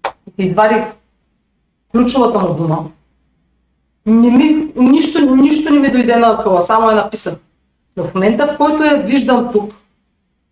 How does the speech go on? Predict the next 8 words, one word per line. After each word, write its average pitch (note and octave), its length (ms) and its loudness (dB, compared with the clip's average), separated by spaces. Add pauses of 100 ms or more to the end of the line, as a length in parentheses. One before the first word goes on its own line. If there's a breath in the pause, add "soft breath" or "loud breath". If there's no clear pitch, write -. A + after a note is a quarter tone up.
(720)
това A#3+ 140 0
изменя B3+ 380 2
много B3 400 0
с-, - 580 -2
картинка, A#3 580 -2
много A#3 240 0
изменя B3+ 640 0 (140)
динамиката. G#3+ 680 0